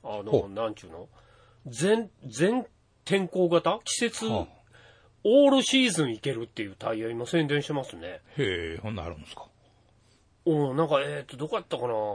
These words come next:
Speaker 1: ダンロップやったかな？ブリヂストンがなんか、
Speaker 2: うん。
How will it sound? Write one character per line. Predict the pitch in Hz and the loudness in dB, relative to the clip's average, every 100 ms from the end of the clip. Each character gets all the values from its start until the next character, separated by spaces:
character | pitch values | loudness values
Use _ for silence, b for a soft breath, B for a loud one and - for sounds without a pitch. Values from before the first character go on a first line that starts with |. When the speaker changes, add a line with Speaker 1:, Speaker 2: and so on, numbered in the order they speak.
| 95 92 101 - 123 | -4 -6 -6 -10 -2
Speaker 1:
ダ | 110 185 | 2 4
ン | 226 | 4
ロ | 262 | 0
ッ | |
プ | 262 | -2
や | 123 | -8
っ | |
た | 95 | -8
か | 90 | -12
な？ | |
ブ | 101 143 | -10 -10
リ | 165 | -8
ヂ | 202 | -8
ス | - | -2
ト | 147 | -2
ン | 101 | 0
が | |
な | 104 113 | -4 -6
ん | |
か、 | 101 | -6
Speaker 2:
う | 92 92 | -8 -8
ん。 | 92 | -10